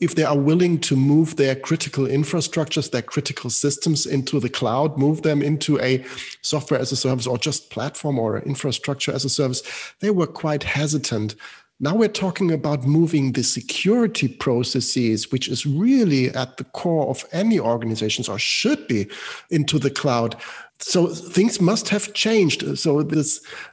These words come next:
being hesitant has really changed. So there is a market segment, it's a growing market segment,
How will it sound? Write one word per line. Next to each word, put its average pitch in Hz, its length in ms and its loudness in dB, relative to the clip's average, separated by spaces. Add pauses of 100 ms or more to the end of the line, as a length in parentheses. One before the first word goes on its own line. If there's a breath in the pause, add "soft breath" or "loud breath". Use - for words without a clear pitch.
(160)
being 160 280 6
hesitant 208 800 0
has 147 400 0
really 165 480 4
changed. 185 480 0
So 139 100 4
there 131 160 2
is 160 160 0
a 175 60 4
market 143 420 2
segment, 202 320 0
it's 156 160 -4
a 135 40 -2
growing 147 420 2
market 170 420 0
segment, 202 420 -2